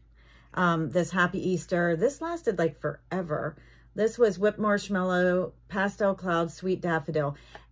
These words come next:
It actually wasn't super strong smelling, but, um, I enjoyed it, and I love the packaging. It was so pretty, so I had to have that for Easter.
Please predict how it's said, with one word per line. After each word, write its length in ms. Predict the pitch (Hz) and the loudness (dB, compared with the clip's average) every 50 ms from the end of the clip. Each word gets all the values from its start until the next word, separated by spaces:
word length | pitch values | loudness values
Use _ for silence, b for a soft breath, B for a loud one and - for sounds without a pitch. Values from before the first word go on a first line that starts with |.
| - _ | -8 _
It 120 | - 285 320 | 2 2 4
actually 320 | 330 370 381 - 403 370 | 4 0 -2 -4 -4 2
wasn't 320 | 294 277 254 226 220 - 151 | 4 4 4 4 0 -4 -2
super 320 | - 214 202 214 196 170 | -2 -2 0 2 0 -2
strong 720 | - - - - 165 160 160 170 196 233 262 277 285 285 - _ _ | -2 -6 -6 -4 -2 0 0 0 0 0 -2 -4 -6 -8 -12 _ _
smelling, 600 | - - - - 240 214 220 247 285 302 311 285 | -20 -18 -6 -2 2 2 4 4 2 2 0 2
but, 300 | 202 196 175 170 156 - - | 2 4 4 4 2 0 -2
um, 420 | 170 170 165 160 160 165 170 - b b b b b b b - | 0 0 2 0 0 -4 -6 -8 b b b b b b b -2
I 140 | 330 349 | 0 0
enjoyed 400 | 349 339 277 202 214 202 190 185 | 2 2 2 4 6 6 8 8
it, 80 | 190 - | 6 4
and 100 | - 185 | 2 2
I 80 | 180 180 | 0 0
love 680 | 185 190 196 202 214 226 233 233 233 226 208 190 180 175 | 0 0 0 2 4 4 6 6 4 4 0 -2 -4 -6
the 100 | 165 143 | -6 -4
packaging. 680 | 147 170 165 165 156 151 170 156 143 147 156 151 156 | -2 0 0 0 0 0 -2 -4 -4 -2 -2 -2 -2
It 20 | 156 | -2
was 160 | 160 151 - | -4 -6 -8
so 260 | - - 196 180 180 | -2 2 2 4 4
pretty, 400 | 180 - - 156 143 - 151 151 | 2 0 -4 -4 -2 -2 -4 -6
so 180 | 147 - 175 160 | -2 0 2 2
I 80 | 170 | 2
had 260 | 180 214 - 254 208 | 2 0 -2 -2 -2
to 60 | 165 151 | -2 -2
have 220 | 147 151 151 143 | 0 -2 -2 -2
that 240 | 147 143 143 - - | -2 -4 -4 -6 -6
for 160 | - - - | -10 -10 -10
Easter. 560 | - - - - - - - - - - - | -8 -10 -12 -12 -14 -12 -8 -8 -8 -8 -10